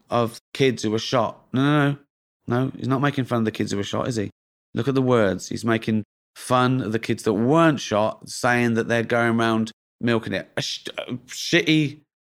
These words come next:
thing to say, but nothing he didn't, he wouldn't have said three years ago when you liked him. This is the point. It's not, it's not, did he break the law? Is he saying shitty things? Do you wanna listen to those shitty things?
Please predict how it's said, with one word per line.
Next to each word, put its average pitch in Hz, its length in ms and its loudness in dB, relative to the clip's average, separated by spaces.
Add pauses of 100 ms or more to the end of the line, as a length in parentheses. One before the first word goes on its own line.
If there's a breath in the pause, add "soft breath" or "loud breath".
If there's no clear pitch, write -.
(400)
thing 151 280 4
to - 100 -8
say, 143 560 2 (440)
but 117 120 0
nothing 135 340 4
he 135 100 4
didn't, 127 340 0
he 127 120 4
wouldn't 120 240 2
have 117 100 -2
said 120 320 2 (440)
three 127 300 2
years 110 220 6
ago 98 200 4
when 104 180 2
you 104 100 4
liked 104 280 0
him. - 160 -8 (520)
This 139 180 2
is 143 120 2
the 131 80 2
point. 104 400 0 (540)
It's 117 180 -4
not, 165 260 2
it's 139 180 0
not, 165 280 2 (520)
did 170 180 2
he 185 80 4
break 147 280 2
the 117 80 0
law? 110 560 2 (540)
Is 139 160 2
he 151 100 0
saying 123 340 2
shitty 107 360 -2
things? 98 600 -4 (240)
Do 127 100 2
you 123 140 6
wanna 120 200 4
listen 120 320 0
to 98 60 -6
those 101 160 0
shitty - 300 -2
things? 92 420 -6